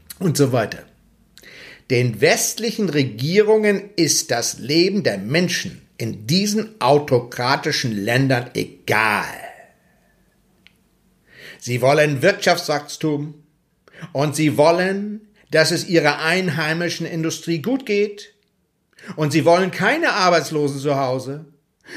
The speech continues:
Und sie wollen, dass ihre Partei bei der nächsten Wahl wiedergewählt wird. Ist das nicht alles sehr kurzfristig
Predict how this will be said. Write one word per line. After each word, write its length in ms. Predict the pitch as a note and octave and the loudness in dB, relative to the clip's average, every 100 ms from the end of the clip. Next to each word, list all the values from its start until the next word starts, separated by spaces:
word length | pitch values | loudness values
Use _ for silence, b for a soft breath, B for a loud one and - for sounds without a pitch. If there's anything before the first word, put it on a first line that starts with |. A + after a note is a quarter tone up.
| A#3 | -2
Und 180 | G3+ E3+ | 0 2
sie 220 | G#3 D#3+ | 0 2
wollen, 300 | A#3 C#4+ C#4 | 2 2 4
dass 180 | C4 B3+ | 2 2
ihre 220 | A#3+ A#3+ | 0 0
Partei 440 | A#3+ A3+ A3+ A#3+ | 2 -2 0 0
bei 140 | A#3+ A#3 | 2 0
der 100 | A#3 | -2
nächsten 460 | A#3 A#3+ - A#3 | -4 -4 -6 -2
Wahl 260 | A#3 A#3+ A3+ | 2 2 2
wiedergewählt 680 | C#4+ D4+ C#4 C4+ B3+ A#3+ F#3+ | 0 0 0 -2 0 0 2
wird. 360 | A3 A3 - - _ _ _ _ _ _ _ _ _ _ _ _ _ _ _ _ _ _ _ b b b _ | 2 2 -6 -20 _ _ _ _ _ _ _ _ _ _ _ _ _ _ _ _ _ _ _ b b b _
Ist 400 | - - - - | -10 -4 -4 -2
das 460 | B2 B2+ - - - | 0 2 0 -2 -2
nicht 340 | A2+ A#2 - - | -2 -4 -8 -8
alles 460 | G#2+ A2+ A#2+ A#2 - | -4 0 0 -2 -2
sehr 220 | A2+ A2+ | -2 -4
kurzfristig 1400 | - - A2+ B2+ - - B2+ C3 - - B2 A#2+ - | -4 -4 0 0 -2 -6 0 0 0 0 -2 -2 -10